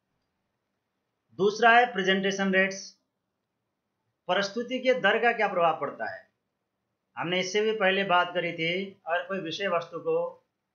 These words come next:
धीमे गति से पढ़ाया जाए, मध्यम गति से पढ़ाया जाए और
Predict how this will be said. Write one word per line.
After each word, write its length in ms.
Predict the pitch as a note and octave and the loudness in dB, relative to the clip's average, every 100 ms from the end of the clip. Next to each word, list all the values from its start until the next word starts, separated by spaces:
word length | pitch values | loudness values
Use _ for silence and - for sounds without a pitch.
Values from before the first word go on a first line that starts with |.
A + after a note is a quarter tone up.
| _ | _
धीमे 360 | _ B2+ D#3+ G#3 | _ -8 -4 -2
गति 260 | G3 G3 F#3 | -2 -4 -6
से 160 | F#3 | -4
पढ़ाया 300 | E3+ D#3+ D#3 | -2 2 2
जाए, 580 | D3+ D3+ D3 D3 D#3 D#3+ _ _ _ - | 2 2 2 0 -2 -8 _ _ _ -12
मध्यम 420 | B2+ C#3+ F3+ G3+ | -8 -6 -4 -2
गति 220 | F#3+ F#3 F3+ | -2 -4 -4
से 140 | F#3 | -4
पढ़ाया 340 | F3 E3 D#3+ | 0 2 2
जाए 540 | D#3 D3+ D3 D3+ D#3+ E3 _ _ _ _ - | 2 2 2 2 -2 -6 _ _ _ _ -4
और 400 | D#3+ F#3 - - | 0 0 -2 -18